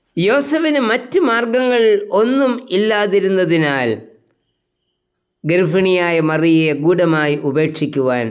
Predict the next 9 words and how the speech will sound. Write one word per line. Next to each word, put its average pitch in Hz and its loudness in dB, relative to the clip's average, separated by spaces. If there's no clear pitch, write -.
തയ്യാറായി. 90 -4
ഈ 202 2
സമയം 269 0
കർത്താവിൻ്റെ 226 -2
ദൂതൻ 196 2
സ്വപ്നത്തിൽ 254 -2
യോസഫിന് 214 0
പ്രത്യക്ഷനായി 196 0
പറയുന്നത്, 180 0